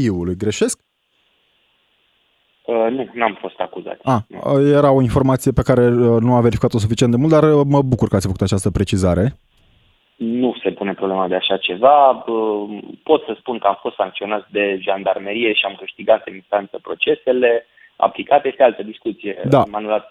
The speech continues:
Speaker 2: procesele verbale aplicate, este altă discuție. Dar când vorbim despre ultraj, într-adevăr, aici pot să vă spun că, cel puțin din jurisprudență,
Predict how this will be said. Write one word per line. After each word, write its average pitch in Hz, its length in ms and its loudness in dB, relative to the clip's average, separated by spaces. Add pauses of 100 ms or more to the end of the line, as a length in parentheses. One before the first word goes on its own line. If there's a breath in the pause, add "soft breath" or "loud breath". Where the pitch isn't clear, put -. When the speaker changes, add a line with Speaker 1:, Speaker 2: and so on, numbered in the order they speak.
(120)
Speaker 2:
procesele 101 400 -14
verbale 101 280 0
aplicate, 135 340 -6
este 127 120 -4
altă 127 180 0
discuție. 117 420 -12 (440 soft breath)
Dar 135 280 2
când - 180 -4
vorbim 160 260 -4
despre 151 240 -4
ultraj, 139 440 0
într-adevăr, 156 540 -2
aici 156 440 -4 (340 soft breath)
pot 185 200 -2
să - 80 -8
vă 127 160 -2
spun 147 160 -10
că, 127 160 -2
cel - 200 -8
puțin 139 280 -10
din 127 140 -4
jurisprudență, 107 720 -4